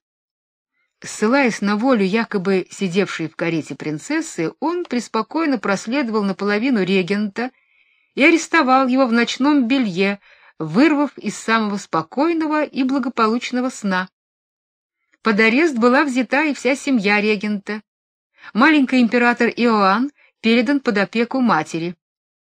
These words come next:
Следующим состоялся арест Бестужева-Рюмина, как правой руки Берона. И патрон, и его помощник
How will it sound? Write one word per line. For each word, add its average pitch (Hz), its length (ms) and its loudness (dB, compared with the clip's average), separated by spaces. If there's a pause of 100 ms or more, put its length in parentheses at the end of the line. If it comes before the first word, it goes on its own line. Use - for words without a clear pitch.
(600)
Следующим 254 760 2
состоялся 220 760 -2
арест 208 420 0
Бестужева-Рюмина, 220 1120 0 (460)
как 208 220 -2
правой 220 320 2
руки 247 280 0
Берона. 180 520 -2 (920)
И 240 100 0
патрон, 214 600 0 (560)
и 208 100 0
его 226 180 4
помощник 220 720 0